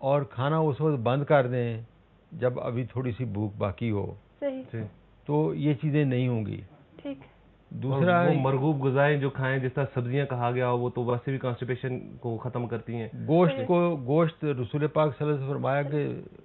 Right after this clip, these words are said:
Speaker 1: सालनों का सरदार है, लेकिन अपने पेट को जानवरों का कब्रिस्तान ना बनाओ।
Speaker 2: बिल्कुल।
Speaker 3: हम्म, हम्म, बिल्कुल, बिल्कुल।
Speaker 1: कि आप गोश्त खाएं हिंदुओं की तरह मना नहीं है, लेकिन not too much,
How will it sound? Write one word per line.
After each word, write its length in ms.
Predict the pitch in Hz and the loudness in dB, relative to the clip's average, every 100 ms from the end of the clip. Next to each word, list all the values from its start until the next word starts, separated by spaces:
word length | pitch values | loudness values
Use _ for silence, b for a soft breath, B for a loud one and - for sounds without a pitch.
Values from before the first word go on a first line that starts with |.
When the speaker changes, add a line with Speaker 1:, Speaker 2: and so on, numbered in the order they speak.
| - - _ - | -20 -20 _ -20
Speaker 1:
सालनों 520 | - 110 127 143 147 | -6 -2 0 0 0
का 360 | 135 135 123 117 | 2 0 0 -4
सरदार 520 | - 107 104 127 139 | -6 -2 4 4 4
है, 240 | 110 95 - b b b - | 2 -2 -12 b b b -4
लेकिन 260 | 131 139 165 | -2 0 0
अपने 400 | 127 127 147 147 | -2 -2 -2 -2
पेट 340 | 127 139 143 | 0 0 0
को 480 | - 147 151 160 - _ _ _ - _ _ - 147 | 0 2 2 0 -8 _ _ _ -20 _ _ -18 -4
जानवरों 460 | 110 120 143 156 | 0 2 4 4
का 100 | 151 | 4
कब्रिस्तान 500 | 143 127 131 117 143 | 2 2 0 0 2
ना 100 | 147 | 4
बनाओ। 320 | 160 147 120 104 | 4 4 4 0
Speaker 2:
बिल्कुल। 520 | - _ 285 269 131 | -12 _ -8 -4 -2
Speaker 3:
हम्म, 320 | 127 113 98 98 | -2 -4 -6 -12
हम्म, 180 | 113 107 | -10 -10
बिल्कुल, 500 | - 110 131 135 127 | -10 -12 -12 -10 -12
बिल्कुल। 320 | 123 123 131 - - | -12 -14 -16 -18 -4
Speaker 1:
कि 60 | 165 | -2
आप 380 | - 156 165 | 2 2 2
गोश्त 320 | 135 156 156 - | 2 2 2 -2
खाएं 600 | 135 160 180 143 127 156 _ _ - _ - | 2 4 4 2 -2 -12 _ _ -20 _ -4
हिंदुओं 300 | 123 139 147 | 0 2 2
की 80 | 143 | 4
तरह 160 | 143 | 4
मना 260 | 135 139 147 | 4 2 2
नहीं 220 | 139 143 | 2 0
है, 260 | 120 101 104 _ _ _ - | -2 -6 -12 _ _ _ -6
लेकिन 240 | 131 135 | -4 0
not 100 | 139 | -2
too 180 | 120 139 127 | 0 0 2
much, 240 | 107 | -2